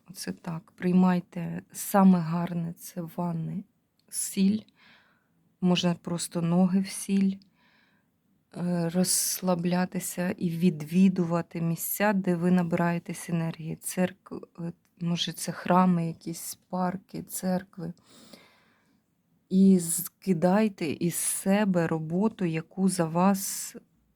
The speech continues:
яку на вас скида-, е, н-, накладають. От ви можете якусь роботу делегірувати, віддати назад, не робить.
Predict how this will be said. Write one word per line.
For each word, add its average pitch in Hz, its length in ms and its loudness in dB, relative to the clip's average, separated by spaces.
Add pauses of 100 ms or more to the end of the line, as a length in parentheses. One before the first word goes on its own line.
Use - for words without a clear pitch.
(380)
яку 175 340 0
на 202 120 8
вас 185 240 4
скида-, 170 680 -4
е, 165 60 -12 (240)
н-, 165 580 -6
накладають. 180 920 0
От - 260 -12 (100)
ви 190 380 4 (1300)
можете 180 840 0 (640)
якусь 185 360 -4
роботу 175 680 -2
делегірувати, 170 920 0
віддати 170 420 0 (800)
назад, 175 440 -2 (580)
не 180 120 2
робить. 170 580 -2